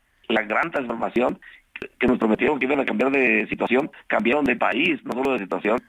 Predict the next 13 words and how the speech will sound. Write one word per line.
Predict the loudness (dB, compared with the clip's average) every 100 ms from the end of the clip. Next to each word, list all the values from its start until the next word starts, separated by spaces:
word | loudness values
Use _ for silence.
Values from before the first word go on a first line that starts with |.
| -14 -8
Hoy | 2 4
son | 4 4
mojados. | 4 4 2 0 -4 -10 _ _ -20 -4
La | 0
mayoría | 2 4 4
de | 4
esa | 2
gente | 0 -2 -6
que | -6
podía | -4 0 0
aportar, | 0 -2 0 0 0
que | -4
trabajaba, | -4 -2 0 -2